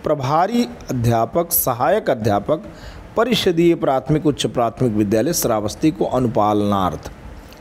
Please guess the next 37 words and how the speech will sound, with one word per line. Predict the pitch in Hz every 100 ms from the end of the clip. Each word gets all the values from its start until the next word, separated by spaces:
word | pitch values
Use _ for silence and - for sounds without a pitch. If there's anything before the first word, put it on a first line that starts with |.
| -
कार्यालय | 139 123 113 101
प्रति। | 82 - - - - - - - - - 175
तो |
ये | 165 190 220 233 - 185
एक | 196 - 156
औपचारिक | 151 - 156 170 180 -
पत्र | 160 151
निकल | 143 143 160
जाने | 143 135 147
से | - 165
बिल्कुल | 127 147 151 202
समझ | - 147 135
में | 127 120
आ | 113
गया | 113 120 117
है | 135 233 294 - - - - - - -
कि | 190
ये | 180 185 196 202
भले | 147 117 190 226
ही | 214
श्रावस्ती | 208 156 131 120 - 123
से | 117
निकला | 107 101 107 107
है, | 139
लेकिन | 185 165 196 214
कमोवेश | 202 143 151 156 214 - 160
यही | 151 226 202
स्थितियाँ | - 120 120 131 180 254 - - -
हर | 185 185
जनपद | 135 123 104 104 123 98
में | 92
हैं। | 87 80 - - - - - - - -
सीसीएल | - 147 - 175 196 - - - -
सक्षम | 147 - 160 139
अधिकारी | 110 101 104 120
द्वारा | 113 123 156
रिजेक्ट | 117 98 120 -